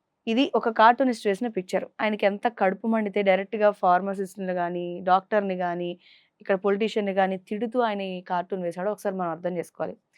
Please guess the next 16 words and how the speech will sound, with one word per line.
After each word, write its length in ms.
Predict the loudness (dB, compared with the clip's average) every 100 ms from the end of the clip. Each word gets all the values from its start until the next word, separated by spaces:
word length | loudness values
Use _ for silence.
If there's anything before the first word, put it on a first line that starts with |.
| _ 2
మెయిన్ 260 | 6 6 8
పాయింట్ 320 | 6 6 4
చా-, 140 | 2 4
చూడడానికి 440 | 4 6 6 6
చాలా 80 | 2
సింపుల్గా 380 | 2 0 2 4
కనిపిస్తుంది. 480 | 4 2 -4 -6 -4
నేను 220 | -2 -2
చెప్పిన 200 | 0 4
చాలా 160 | 4
సింపుల్గా 380 | 4 -2 -2 0
ఉంటుంది. 360 | 0 -2 -6 -10 -16 -20 0
ఎవరికైనా 260 | 4 6 4
దమ్ము 340 | 4 2 4
ధైర్యం 280 | 4 4 2
ఉంటుందా? 300 | -2 -6 -8